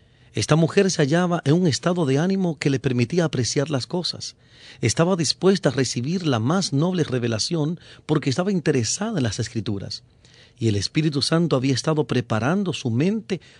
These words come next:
para recibir más luz. Había estudiado la promesa del Antiguo Testamento, "Profeta de en medio de ti, de tus hermanos como yo, te levantará Jehová tu Dios. A él oiréis". Como señala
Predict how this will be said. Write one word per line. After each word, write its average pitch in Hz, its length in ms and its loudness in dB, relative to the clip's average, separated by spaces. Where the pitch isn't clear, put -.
para 123 180 0
recibir 117 400 -2
más 120 260 0
luz. 170 380 -4
Había 120 240 2
estudiado 127 720 0
la 110 140 -2
promesa 131 440 0
del 113 120 0
Antiguo 127 340 -2
Testamento, 127 640 -2
"Profeta 131 500 2
de 127 80 4
en 113 80 4
medio 135 240 2
de 123 140 2
ti, 123 320 -4
de 117 160 -2
tus 120 240 -2
hermanos 123 480 2
como 104 260 -2
yo, 131 220 2
te - 140 -2
levantará 104 560 0
Jehová 110 320 -2
tu 110 120 -4
Dios. 139 420 -4
A 98 180 0
él 156 180 2
oiréis". 123 600 -2
Como 98 400 -4
señala 104 540 -2